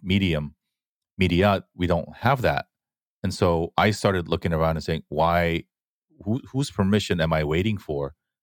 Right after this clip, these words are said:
to share more of our stories?" And the real answer is,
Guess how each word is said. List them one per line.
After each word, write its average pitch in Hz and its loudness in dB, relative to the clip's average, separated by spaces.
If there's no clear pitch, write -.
to - -10
share 87 0
more 80 0
of 76 -2
our 69 -2
stories?" 95 -4
And 98 2
the 90 4
real 95 2
answer 95 0
is, 80 -4